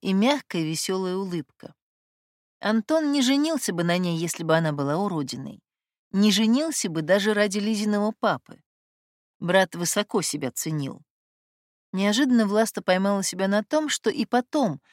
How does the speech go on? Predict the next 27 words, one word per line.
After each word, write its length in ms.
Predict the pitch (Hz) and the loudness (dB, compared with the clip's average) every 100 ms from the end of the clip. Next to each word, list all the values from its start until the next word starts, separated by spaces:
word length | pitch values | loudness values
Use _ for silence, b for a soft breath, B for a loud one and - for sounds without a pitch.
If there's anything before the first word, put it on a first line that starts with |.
| b b | b b
пока 320 | - 143 156 | -10 -4 -2
Игорек 380 | 160 156 165 185 | 0 0 0 0
был 220 | 156 170 | -2 -4
жив, 360 | 170 202 285 - _ _ _ | -2 0 -2 -2 _ _ _
Лиза 380 | - 220 233 220 | 0 4 4 4
не 160 | 220 240 | 4 4
выглядела 500 | 294 202 175 160 156 | 2 0 -2 0 0
несчастной 680 | 156 160 - 196 226 175 | -2 -2 0 0 0 -4
и 140 | 156 143 | -4 -2
забитой. 600 | 160 170 151 127 - - _ _ _ - 247 | -2 -2 -6 -10 -14 -20 _ _ _ -4 0
Она 140 | 285 | 2
вела 260 | 294 320 370 | 2 2 0
себя 280 | - 240 | 0 0
как 180 | 240 220 | 0 0
обычная 540 | 220 208 262 - 190 170 | 0 0 0 0 -2 0
мать, 340 | 175 277 - - | 0 0 -4 -4
радующаяся 800 | 165 202 202 202 - 175 - 160 | 0 0 0 -4 -4 -6 -6 -6
своему 340 | 160 165 165 | -4 -2 -2
ребенку. 680 | 180 180 175 123 - _ _ _ _ _ _ _ _ - | -2 -4 -6 -6 -10 _ _ _ _ _ _ _ _ -6
Просто 480 | 226 262 - 247 | -2 -2 2 2
Власта 560 | 220 214 269 311 - 202 | 2 2 4 4 2 -2
жалела 480 | 175 185 196 302 269 | -2 0 2 2 2
ее, 340 | 214 170 147 | 0 -2 -4
как 220 | 143 165 | -4 -4
жалела 400 | 147 160 180 208 | -2 0 0 0
бы 140 | 185 170 | 0 -2
себя, 520 | - 196 185 220 135 | -4 -4 2 2 0